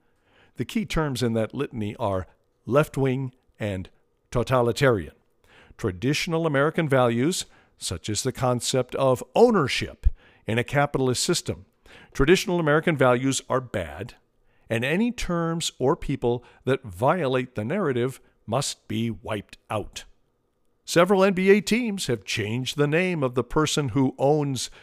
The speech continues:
the team from owner to chairman or C E O or some other leadership title. Speaking of baseball,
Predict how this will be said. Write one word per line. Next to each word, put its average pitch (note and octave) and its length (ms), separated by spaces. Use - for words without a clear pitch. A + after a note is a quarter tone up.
the B2 100
team A#3 380
from C3+ 380
owner E3+ 440
to C3 320
chairman C#3 540
or G#2+ 200
C G3+ 460
E E3 80
O G2+ 340
or A2+ 140
some D3+ 280
other C3+ 220
leadership A#2+ 560
title. F#3+ 340
Speaking A2 500
of B2 140
baseball, D#3+ 600